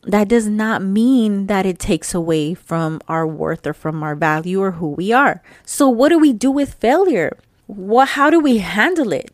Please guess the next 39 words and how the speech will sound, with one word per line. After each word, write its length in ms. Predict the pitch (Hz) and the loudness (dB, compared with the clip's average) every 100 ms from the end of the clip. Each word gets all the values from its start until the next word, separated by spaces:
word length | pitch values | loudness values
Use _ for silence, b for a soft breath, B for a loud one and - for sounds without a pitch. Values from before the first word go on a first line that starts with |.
| - | -14
What 320 | 180 208 277 | -2 2 4
are 60 | 285 | 4
we 100 | 285 | 0
supposed 360 | 240 240 233 | -2 -4 -2
to 100 | 214 | -4
do 180 | 160 285 | -2 0
with 180 | 294 175 | 0 0
it? 220 | 143 - b - | -2 -4 b 0
A 100 | 214 | 2
lot 300 | 226 240 320 | 4 4 6
of 160 | 359 | 4
times 420 | - - 285 330 226 | 0 0 0 2 0
I 80 | |
have 180 | 220 220 | 0 -2
seen 520 | - - 254 294 240 _ _ _ | -4 -2 0 0 -2 _ _ _
people, 500 | - 220 415 214 202 - | 2 4 4 0 -2 -2
and 180 | 190 | 0
I 100 | 185 | 2
have 500 | 214 - 208 247 214 | 0 -2 0 2 0
done 180 | 226 233 | -2 -2
it 100 | 247 | 0
myself, 720 | 240 226 - - 320 240 233 - b b | 0 -2 -2 2 4 4 2 -2 b b
where 220 | 208 285 | 2 4
we 180 | 254 247 | 4 0
fail 580 | - - - 254 349 370 | -2 -2 4 6 6 6
at 180 | 233 - | 4 2
something 640 | - 185 180 175 202 285 - _ | -2 -4 -4 -6 -4 -6 -10 _
and 280 | 220 240 214 | 2 2 2
we 200 | 247 277 | 4 2
feel 400 | - 262 320 339 | 2 2 4 4
like 340 | 285 247 - - _ | 4 4 2 -10 _
all 360 | 240 302 349 370 | 4 6 4 4
the 200 | 294 - | 2 4
other 400 | 226 269 339 320 | 4 4 4 2
accomplishments 880 | 214 - - 262 294 339 - 302 330 | 0 -4 0 0 2 0 2 0 2
that 200 | 247 196 | 2 2
we 200 | 196 240 | 0 0
have 400 | 277 240 208 180 | 0 0 0 -2
done, 360 | 165 202 202 | -2 2 4